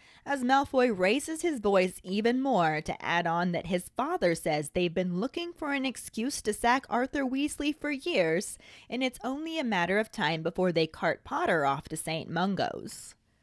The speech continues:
When he mentions the special ward for people whose brains have been addled by magic,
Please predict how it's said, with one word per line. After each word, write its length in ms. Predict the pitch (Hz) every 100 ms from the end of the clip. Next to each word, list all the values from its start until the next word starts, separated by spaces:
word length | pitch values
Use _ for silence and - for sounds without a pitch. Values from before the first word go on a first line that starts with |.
| _ _ _
When 180 | 240 254
he 140 | 262
mentions 520 | 247 208 190 202 196 -
the 100 | 185
special 500 | - 170 185 175 175
ward 320 | 170 175 185
for 160 | 165
people 400 | 156 214 196 190
whose 200 | 190 202
brains 540 | 156 170 196 269 220 190
have 180 | 180 160
been 160 | 180
addled 380 | - 143 160 165
by 180 | 156 156
magic, 640 | 160 175 294 208 156 -